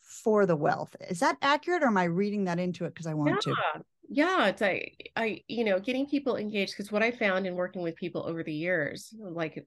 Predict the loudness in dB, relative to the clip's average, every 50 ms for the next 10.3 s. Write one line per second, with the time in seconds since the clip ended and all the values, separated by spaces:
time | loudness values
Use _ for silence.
0 | _ -4 -2 0 0 2 0 -2 -4 -6 -6 -4 -4 -2 -2 -2 -2 0 -2 -2
1 | -2 0 -2 0 0 2 2 2 2 2 2 2 2 2 2 -2 -4 -4 -4 -4
2 | -4 -2 -2 0 0 0 0 0 0 0 0 0 2 2 4 4 4 4 4 2
3 | 0 0 0 0 0 0 -2 -6 -8 -12 -20 -20 _ _ _ -4 0 0 0 -2
4 | -2 -2 2 4 6 6 6 4 2 2 2 2 2 0 0 0 -2 -4 -6 -4
5 | -2 -2 -4 -2 -2 -2 -4 -4 -8 -10 -4 -4 -4 -2 -2 -4 -6 -6 -8 _
6 | 0 2 2 2 2 0 -2 -4 -2 0 0 -2 0 -2 -4 -4 -2 -4 -4 -4
7 | -2 -4 -2 -2 -2 -2 -2 -2 -2 -4 -2 0 0 0 0 0 -4 -8 -6 -2
8 | 0 2 2 2 2 -2 -4 -6 -6 -4 -2 -4 -2 2 0 0 0 0 -4 -2
9 | -2 -2 -2 -2 -2 -2 -2 -2 0 0 -2 -2 -2 -6 -6 -2 -2 -2 -2 -2
10 | -2 -2 -2 -2 -4